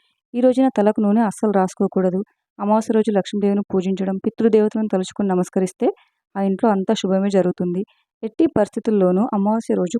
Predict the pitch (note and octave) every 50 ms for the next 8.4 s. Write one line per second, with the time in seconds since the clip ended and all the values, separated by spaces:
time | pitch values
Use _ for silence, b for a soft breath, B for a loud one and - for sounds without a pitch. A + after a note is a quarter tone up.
0 | - G#3+ G3+ - G#3 F#3 F#3+ F3+ - G#3+ A#3 G#3+ G#3+ F#3 F#3 G3 F#3+ - - -
1 | F#3 F#3 F3 F3 E3+ F#3+ A3 _ _ _ _ _ _ _ _ _ F#3+ F#3+ F3+ F3
2 | A3 A#3 B3 C4 A3+ - A3+ G#3 G3+ F#3+ F#3+ F#3+ A3+ B3 G#3+ F3+ - G3+ A#3 -
3 | G#3 G3 F#3+ - F#3 F#3 F3+ E3+ F3+ G#3+ _ _ _ _ _ - G3 G3+ G#3+ A3
4 | A3 - B3 A3+ G#3+ G3 F#3 E3 G3 A#3+ F4+ G4+ C4+ G3 F#3+ F#3+ - A3 A3 -
5 | G#3+ G3+ F#3+ F#3+ G3+ A3+ G#3+ - F#3+ F#3 F#3 G3+ A#3 C#4+ _ - F#3 - - G#3
6 | G#3 - - F#3 F#3 F3+ - F#3 F3+ F3+ F3 G3 - _ _ _ _ _ _ _
7 | G3+ G3 F3+ E3+ G#3 A3 A#3 A#3+ A3+ G3 G3 G3 G#3 G#3+ G#3+ G3+ - G3 F#3 -
8 | - A#3+ G#3 F#3 F#3 - G#3